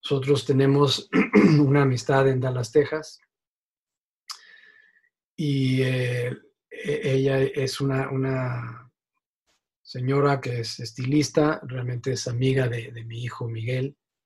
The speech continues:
y amiga de la familia, pues tiene su familia viviendo en, en la Ciudad de México.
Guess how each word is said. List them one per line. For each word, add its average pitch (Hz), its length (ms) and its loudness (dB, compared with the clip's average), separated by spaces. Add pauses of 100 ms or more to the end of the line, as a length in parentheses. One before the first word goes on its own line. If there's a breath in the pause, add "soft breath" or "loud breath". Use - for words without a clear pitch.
(460)
y 147 60 -6
amiga 135 260 -2
de 123 80 -2
la 113 140 -6
familia, 123 500 -4
pues 117 180 -8
tiene 135 380 2
su - 160 -8
familia 135 340 6
viviendo 131 380 4
en, 120 160 -4
en 117 300 -12
la 113 80 -12
Ciudad 117 260 -6
de 120 60 -4
México. 120 500 -8